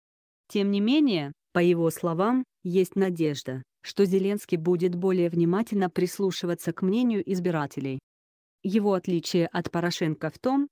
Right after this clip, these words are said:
что он, Зеленский, ред, хотя бы пытается это сделать. Второй момент — это то, что за Зеленского голосовали люди, которые выступают по разным направлениям против политики Порошенко.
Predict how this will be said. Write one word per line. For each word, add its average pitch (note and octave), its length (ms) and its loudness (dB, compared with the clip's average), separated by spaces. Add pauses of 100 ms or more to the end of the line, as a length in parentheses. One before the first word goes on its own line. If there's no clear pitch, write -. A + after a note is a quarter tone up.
(140)
что - 260 0
он, C4 320 0 (200)
Зеленский, D3+ 800 -2 (220)
ред, D#3+ 320 -2 (200)
хотя A3+ 360 0
бы A3 100 0
пытается E3+ 540 -2
это E3 320 -4
сделать. C#3+ 560 -6 (380)
Второй F#3 420 2
момент — A3 440 2
это F3+ 300 0
то, B3+ 300 0 (200)
что - 260 -4
за D#3+ 120 0
Зеленского F#3+ 600 -2
голосовали D#3 680 -2
люди, E3 460 0 (180)
которые D4 460 2
выступают G3+ 600 -2
по F#3+ 120 -2
разным D#3+ 400 0
направлениям E3+ 680 2
против G#3+ 480 -4
политики G#3 540 -2
Порошенко. D#3+ 720 -2